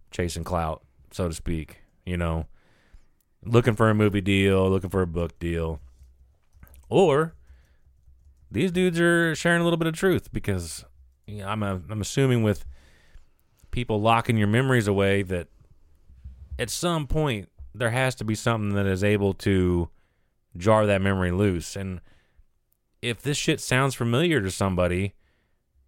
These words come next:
you know, they could possibly remember it by just, you know,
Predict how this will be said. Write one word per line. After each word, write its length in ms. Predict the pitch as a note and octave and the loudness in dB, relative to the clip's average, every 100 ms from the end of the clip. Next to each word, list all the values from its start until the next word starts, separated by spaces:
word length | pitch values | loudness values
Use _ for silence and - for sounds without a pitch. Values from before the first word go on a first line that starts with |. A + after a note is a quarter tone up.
| _ _ | _ _
you 80 | - | -4
know, 100 | A2 | 0
they 120 | A2 B2+ | 0 0
could 140 | C#3 - _ _ _ _ | -2 -6 _ _ _ _
possibly 400 | - A2+ A#2 A2+ | -2 -2 -2 0
remember 560 | G#2 G2+ G#2+ D#3+ G3+ G#2 | 2 2 2 2 4 4
it 220 | G#2 A2 _ _ _ _ | 2 -2 _ _ _ _
by 260 | F2+ G#2+ | -6 -4
just, 320 | G2+ G#2 G#2 - - _ | -2 0 -2 -4 -16 _
you 120 | G#2+ | -4
know, 260 | G2 F#2 | -2 -4